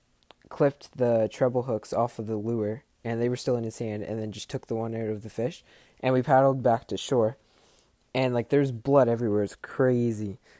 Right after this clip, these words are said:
It was so gross. And then we decided to, uh,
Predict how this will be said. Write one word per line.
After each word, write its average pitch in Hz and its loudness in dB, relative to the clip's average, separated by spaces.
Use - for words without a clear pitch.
It - -4
was 117 -4
so 127 4
gross. 107 0
And 131 0
then 135 0
we 135 0
decided 139 2
to, 135 0
uh, 110 0